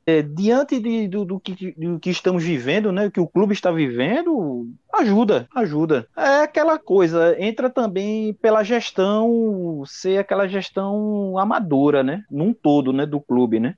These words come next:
Então, é aquele, é aquele tipo de coisa que, ó, vai lá, dá uma força, vê o que tu consegue, vê aí, tenta dar o teu melhor, né. Tá entendendo aquela troca de favores, né? Pelo menos eu penso que funcione nessa maneira.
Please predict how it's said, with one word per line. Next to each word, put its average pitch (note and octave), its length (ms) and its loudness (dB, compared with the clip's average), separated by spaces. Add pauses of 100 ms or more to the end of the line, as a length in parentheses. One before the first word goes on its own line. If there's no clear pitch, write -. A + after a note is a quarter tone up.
Então, F3+ 640 2
é D#3 160 2
aquele, F#3 760 2
é C#3+ 140 2
aquele D#3+ 280 -2
tipo D#3+ 220 -10
de D#3+ 80 -4
coisa D3+ 300 -2
que, D#3+ 320 -8
ó, G#3 220 -4
vai G3 180 0
lá, A3+ 180 4
dá G3+ 140 0
uma A3+ 100 2
força, G#3 480 -2
vê G#3 120 -2
o G#3+ 40 -4
que A3 120 -6
tu - 200 -18
consegue, F#3 800 -4
vê D#3+ 160 -2
aí, C#3+ 1120 -2
tenta F#3+ 360 0
dar D#3 220 0
o F#3+ 60 0
teu G3 120 2
melhor, E3+ 800 2
né. F3+ 240 -4 (160)
Tá - 100 0
entendendo G#3 340 2
aquela G3+ 320 0
troca F3+ 300 -2
de F#3+ 100 -10
favores, B2 640 0
né? D#3+ 160 -6 (180)
Pelo G#3 140 2
menos G#3 220 2
eu B3 120 2
penso B3 420 0
que B3 440 0
funcione G#3+ 480 -8
nessa G#3 240 -4
maneira. C3+ 480 -2